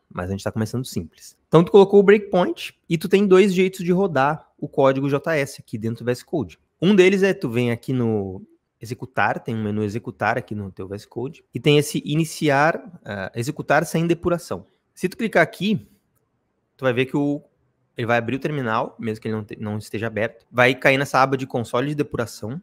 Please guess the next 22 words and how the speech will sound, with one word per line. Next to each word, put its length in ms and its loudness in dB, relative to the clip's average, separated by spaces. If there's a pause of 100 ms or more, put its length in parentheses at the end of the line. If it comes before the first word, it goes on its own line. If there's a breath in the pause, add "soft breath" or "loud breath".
e 80 -8
vai 140 4
apresentar 480 0
aqui 240 -6
o 180 -4
Ricardo 540 -4
que 100 -10
a 60 -6
gente 180 -10
colocou 320 -8
aqui 140 -10
no 100 -10
console 320 -8
log, 200 -8 (320)
tá? 240 -10
Então, 280 -10 (440)
é 140 -6
basicamente 460 -6
esse 140 -10
o 20 -12
caminho, 380 -6
executar 720 -2